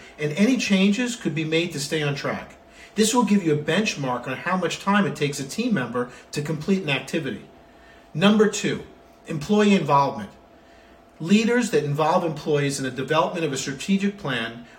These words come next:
are more successful in implementation and accomplishment. Employees who are involved in the day-to-day operations have a unique view into what is working and what isn't. When we involve them in the process, there tends to be more buy-in and ownership of the plan.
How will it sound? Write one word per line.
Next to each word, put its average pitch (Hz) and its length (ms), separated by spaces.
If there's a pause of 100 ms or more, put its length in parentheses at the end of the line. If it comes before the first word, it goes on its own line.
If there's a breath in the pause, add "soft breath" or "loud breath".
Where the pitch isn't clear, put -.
are 143 120
more 185 320
successful 202 760
in 175 100
implementation 190 1040
and 156 100
accomplishment. 151 680 (640 loud breath)
Employees 214 560
who 175 100
are 156 60
involved 156 440
in 139 60
the 135 100
day-to-day 165 460
operations 143 680
have 123 120
a 139 40
unique 208 560
view 143 420
into 143 240
what 175 200
is 190 140
working 143 400
and 131 140
what 139 200
isn't. 107 300 (540 loud breath)
When 170 180
we 170 140
involve 175 400
them 196 260
in 175 120
the 147 60
process, 185 840 (340 loud breath)
there 139 160
tends 180 360
to 202 100
be 165 120
more 156 320
buy-in 123 680
and 131 140
ownership 165 600
of 127 120
the 123 60
plan. 113 400